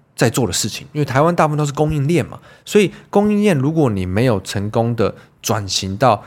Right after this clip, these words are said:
下一个主流的产业，或者是下一个拥有高成长性的产业的客户的话，你就很难持续强-，享有很好的成长率。那没有很好的成长率，你就很难维持你的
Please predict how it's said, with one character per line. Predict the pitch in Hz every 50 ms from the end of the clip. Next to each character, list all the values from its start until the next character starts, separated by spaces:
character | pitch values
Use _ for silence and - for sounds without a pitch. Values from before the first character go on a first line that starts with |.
| - _ _
下 | - - - - 156 113 90
一 | 92 113 110
个 | 110 - 113 101 95
主 | - - - 98 90
流 | 87 82 87
的 | 98
产 | 92 - - - - 101
业， | 101 101 95 - - _ _ _ _
或 | - 113
者 | 95
是 | 107 107
下 | - - - 156 123
一 | 117 117 113
个 | - 123 107 92 - - - - _ _ _ _ _ _ _ _ _ _
拥 | - 127 135 151
有 | 147 127 101
高 | - - - 143 143 151 147
成 | - - 113 110 107
长 | 107 90 87
性 | 90 - - 113 98
的 | 92 92 85 - - - _ _ _ _ _ _ _ -
产 | - - 107 98
业 | 107 107
的 | 98 98
客 | 92 - - - 127 101
户 | - 113 101
的 | 92 - 82 -
话， | - - - - 95 - - - - - _ _ _ _ _ -
你 | 110
就 | 107 156 139
很 | - - 123 107 95
难 | 92 90 101 113
持 | 113 - - - 120
续 | - - 147
强-， | 127 - - - 104 107 104 -
享 | - - 120 110
有 | 110 101
很 | 90 - 98 101
好 | 101 90 87
的 | 90
成 | 87 - - 92 90
长 | 87 82 90 95
率。 | 98 92 95 _ - - -
那 | - 135
没 | 135 170 196
有 |
很 | 156 156
好 | 190 160
的 | 131
成 | - 135 143
长 | 127 104 113
率， | 127
你 | 120 101
就 | 101 120
很 | - - 104 90
难 | 87 90 98 95
维 | 98 101
持 | 101 - - 98
你 | 98 95 90
的 | 87 90 87 87